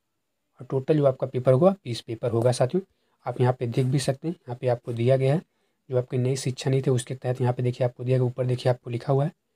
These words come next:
ठीक है, कि एकेडमिक ईयर दो हज़ार तेईस डिटेल प्रोग्राम structure and syllabus,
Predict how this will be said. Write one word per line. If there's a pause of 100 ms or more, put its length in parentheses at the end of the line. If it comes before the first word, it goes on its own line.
(440)
ठीक
है,
कि
एकेडमिक (240)
ईयर
दो
हज़ार
तेईस (120)
डिटेल
प्रोग्राम
structure
and
syllabus,